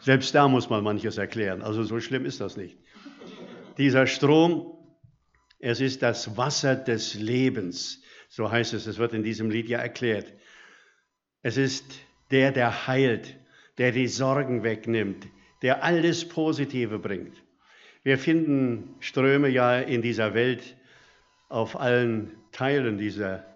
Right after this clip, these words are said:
Erde. Ich habe eine ganze Reihe gesehen,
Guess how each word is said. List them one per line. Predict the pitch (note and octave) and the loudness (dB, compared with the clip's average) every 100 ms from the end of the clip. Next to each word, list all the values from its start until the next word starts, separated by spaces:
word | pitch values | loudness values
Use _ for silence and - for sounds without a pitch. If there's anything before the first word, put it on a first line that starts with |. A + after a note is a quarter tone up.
| - | -2
Erde. | B2+ C3 C#3 C3+ | 0 2 0 -2
Ich | A#2+ B2 | -2 0
habe | A#2 A2+ | 2 2
eine | G#2+ G#2+ | 0 -2
ganze | B2+ B2 A2+ | -4 -2 -2
Reihe | A2 A2+ G2+ | 0 0 -2
gesehen, | F#2 A2+ C3 C3+ | -6 -4 -2 -4